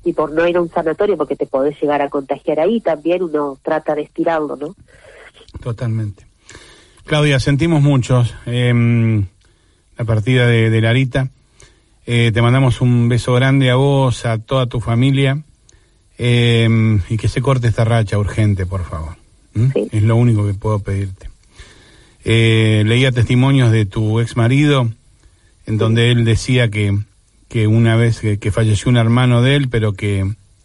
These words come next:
Speaker 2: pero que le habían dicho que, que nada era comparable con la pérdida de un hijo, y bueno, y ahora lamentablemente lo está viviendo, ¿no? Hay que
Speaker 1: Sí.
Speaker 2: tener mucha fortaleza para poder sobreponerse a una,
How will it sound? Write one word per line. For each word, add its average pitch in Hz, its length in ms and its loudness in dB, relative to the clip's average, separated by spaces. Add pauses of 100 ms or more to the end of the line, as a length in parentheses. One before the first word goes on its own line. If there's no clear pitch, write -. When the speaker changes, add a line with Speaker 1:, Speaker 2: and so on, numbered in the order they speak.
(840)
Speaker 2:
pero 110 220 2
que 107 80 0
le 110 100 2
habían 123 220 2
dicho 123 320 0
que, 107 380 -2
que 113 100 0
nada 123 200 2
era 117 140 2
comparable 110 480 0
con 110 120 0
la 107 100 2
pérdida 113 320 0
de 110 60 2
un 113 120 2
hijo, 135 380 0
y 101 580 -2
bueno, 101 320 0 (400)
y 101 280 -2
ahora 117 220 2
lamentablemente 117 680 2
lo 110 60 -2
está 110 180 -2
viviendo, 117 500 2
¿no? 151 240 0 (400)
Hay 113 120 -2
que 113 60 0
Speaker 1:
Sí. 110 60 2
Speaker 2:
tener 127 160 2
mucha 139 280 2
fortaleza 123 720 0
para 107 180 -2
poder 110 260 0
sobreponerse 110 720 -2
a 101 80 -2
una, 101 440 -2